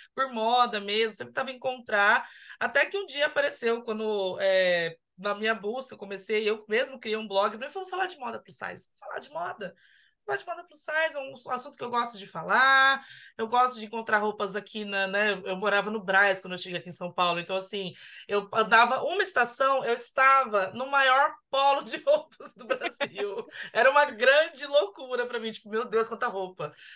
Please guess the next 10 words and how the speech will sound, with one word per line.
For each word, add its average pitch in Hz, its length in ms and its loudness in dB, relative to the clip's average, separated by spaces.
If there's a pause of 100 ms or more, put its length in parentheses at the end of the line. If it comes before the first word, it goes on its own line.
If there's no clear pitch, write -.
E 233 80 -8
muitas 285 340 -6
me 277 80 -12
serviam. 247 600 2
Então, 208 160 -2
isso 233 160 -2
foi 247 80 -4
uma 247 180 -2
coisa 240 280 -2
muito 247 320 -8